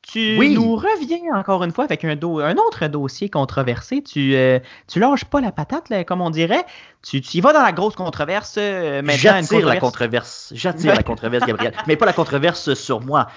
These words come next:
Speaker 2: J'a-, j'attire les sujets de controverse. En fait, je m'intéresse à ces
Speaker 1: Mhm.
Speaker 2: sujets-là surtout.
Speaker 1: Oh oui, on, on, on le sent. Ça se sent très bien quand tu les expliques. Tu les expliques si bien d'ailleurs. Mais, euh,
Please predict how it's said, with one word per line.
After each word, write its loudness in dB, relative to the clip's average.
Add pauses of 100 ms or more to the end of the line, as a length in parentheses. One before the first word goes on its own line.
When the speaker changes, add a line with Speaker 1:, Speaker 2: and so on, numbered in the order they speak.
(180)
Speaker 2:
J'a-, -2
j'attire -2
les -4
sujets -2
de -4
controverse. -6
En 0
fait, -4
je -8
m'intéresse -6
à -14
ces -10
Speaker 1:
Mhm. -4
Speaker 2:
sujets-là -10
surtout. -16 (880)
Speaker 1:
Oh 2
oui, 0
on, 0
on, 0
on 0
le 0
sent. -2 (180)
Ça -4
se -8
sent -2
très -8
bien -4
quand -2
tu -8
les -6
expliques. -4
Tu -16
les -8
expliques -6
si -10
bien 0
d'ailleurs. 2 (340)
Mais, 2
euh, -6